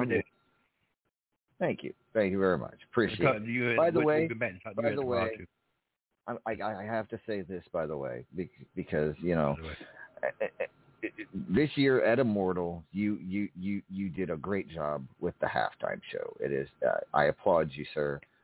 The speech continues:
Speaker 2: Thank you very much for that. It was an awesome job.
Speaker 1: You're welcome. Thank you very much.
Speaker 2: I look forward,
Speaker 1: And
Speaker 2: I
Speaker 1: they
Speaker 2: look
Speaker 1: enjoyed
Speaker 2: forward
Speaker 1: being
Speaker 2: to
Speaker 1: there.
Speaker 2: I, I definitely look forward to seeing what you do next year. It sound, you did a great job.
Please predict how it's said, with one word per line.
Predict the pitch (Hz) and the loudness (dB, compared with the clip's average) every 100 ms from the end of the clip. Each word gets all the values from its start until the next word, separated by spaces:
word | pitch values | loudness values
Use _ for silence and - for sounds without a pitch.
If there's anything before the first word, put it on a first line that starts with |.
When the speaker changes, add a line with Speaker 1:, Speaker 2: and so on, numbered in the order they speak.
| - _ - - | -18 _ -20 -4
Speaker 2:
Thank | 92 90 | -2 0
you | 87 82 | 0 2
very | 92 90 85 | 4 4 4
much | 85 73 - | 2 0 -4
for | 71 | -2
that. | 60 50 - _ _ _ - | -2 -4 -10 _ _ _ -16
It | - - | -10 -10
was | 76 | -6
an | 80 | -4
awesome | 76 76 - 80 | -2 -2 -4 -6
job. | 73 - | -4 -4
Speaker 1:
You're | - | -2
welcome. | 135 143 127 - _ - | -2 -2 -4 -10 _ -10
Thank | 120 123 | -8 -8
you | 104 | -8
very | 104 | -6
much. | 95 - - - _ _ _ _ _ _ - | -8 -10 -18 -20 _ _ _ _ _ _ -4
Speaker 2:
I | 76 | 0
look | 78 98 - | 4 4 2
forward, | - 123 127 135 131 | 4 6 6 4 0
Speaker 1:
And | 104 110 | -2 4
Speaker 2:
I | |
Speaker 1:
they | 135 127 | 6 6
Speaker 2:
look | 123 | 6
Speaker 1:
enjoyed | 127 127 | 6 6
Speaker 2:
forward | 156 180 | 6 2
Speaker 1:
being | 90 | 0
Speaker 2:
to | 147 | -4
Speaker 1:
there. | 85 80 _ _ _ _ _ _ _ _ _ _ _ - _ - | -8 -10 _ _ _ _ _ _ _ _ _ _ _ -20 _ -8
Speaker 2:
I, | 104 113 110 | -2 -2 -2
I | 110 101 | -4 -2
definitely | 95 117 135 143 | 0 0 2 0
look | 131 151 - | 2 0 -2
forward | 180 160 110 98 95 - | 0 2 2 0 -2 -6
to | 107 | -8
seeing | - 101 98 95 | -2 -2 -2 -4
what | 92 | -6
you | 104 | -6
do | 92 98 90 - _ - | -4 -2 -2 -6 _ 0
next | 101 92 - | 2 2 -4
year. | - 60 - 98 | -10 -10 -10 -8
It | 80 - | -8 -2
sound, | 87 87 - 90 | 0 0 -2 -8
you | 87 85 | -6 -6
did | 78 85 | 0 0
a | |
great | 78 90 90 | 2 2 2
job. | 71 71 57 | 2 0 0